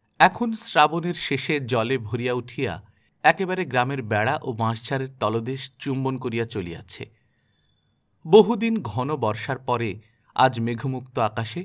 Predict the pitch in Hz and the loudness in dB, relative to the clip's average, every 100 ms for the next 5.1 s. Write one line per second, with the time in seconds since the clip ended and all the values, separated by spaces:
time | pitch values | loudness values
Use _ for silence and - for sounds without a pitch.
0 | - 120 117 107 117 104 92 - 95 80 | -8 -2 -2 -2 -4 -2 -4 -6 -8 -8
1 | 80 - - _ _ _ _ _ _ _ | -10 -14 -14 _ _ _ _ _ _ _
2 | _ _ - 156 220 262 262 160 165 208 | _ _ 0 4 4 2 4 4 4 -2
3 | 208 - 139 175 170 180 190 156 - 165 | -6 -2 0 0 -2 -2 -4 -6 -2 -2
4 | 156 - 131 139 151 113 107 110 139 143 | -4 -4 -2 -2 -2 -4 -6 -4 -4 -2